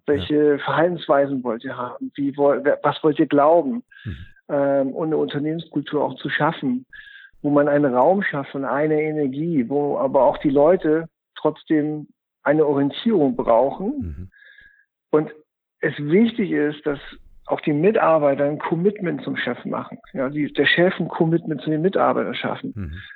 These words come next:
Speaker 1: Dadurch eine Kultur, äh, entstehen lassen. Und das ist leider in vielen, vielen Unternehmen noch nicht so geschaffen.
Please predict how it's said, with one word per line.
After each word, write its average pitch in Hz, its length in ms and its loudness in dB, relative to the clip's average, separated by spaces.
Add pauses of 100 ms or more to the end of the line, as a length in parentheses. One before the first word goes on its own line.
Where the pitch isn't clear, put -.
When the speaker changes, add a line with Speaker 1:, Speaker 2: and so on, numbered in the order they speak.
(140)
Speaker 1:
Dadurch 143 360 2
eine 156 100 -2
Kultur, 160 680 2
äh, 143 280 2 (560)
entstehen 180 600 2
lassen. 123 320 -4
Und - 100 -6
das 165 180 -4
ist 220 120 -8 (840)
leider 143 800 2
in 147 300 -8 (160)
vielen, 214 220 -2
vielen 170 200 -2
Unternehmen 156 440 -2
noch 123 140 -4
nicht 160 180 -4
so 143 100 -6
geschaffen. 127 540 -6